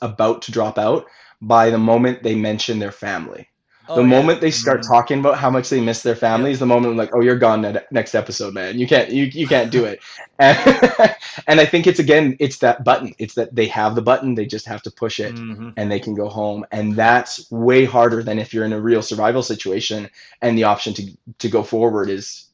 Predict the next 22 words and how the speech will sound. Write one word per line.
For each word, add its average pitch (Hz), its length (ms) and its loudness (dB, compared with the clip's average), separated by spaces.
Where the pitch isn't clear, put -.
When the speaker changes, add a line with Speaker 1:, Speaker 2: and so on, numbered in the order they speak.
Speaker 1:
to 110 100 -6
survive. 101 600 0
Speaker 2:
Yeah. 123 140 -16
Speaker 3:
Yeah. 123 320 -2
People, 147 720 -4
Speaker 1:
Yeah. 110 200 -14
Speaker 3:
people 170 520 -4
so, 185 1080 -4
well, 151 440 0
hold 151 300 -8
on. 120 120 -4
Let 160 100 -8
me 143 120 -8
ask 117 220 -8
y'all 120 120 -10
a 113 40 -14
second, 117 380 -14
uh, 127 300 -8
uh, 120 320 -8
question 117 440 -12
real 113 100 -18
quick. 120 300 -18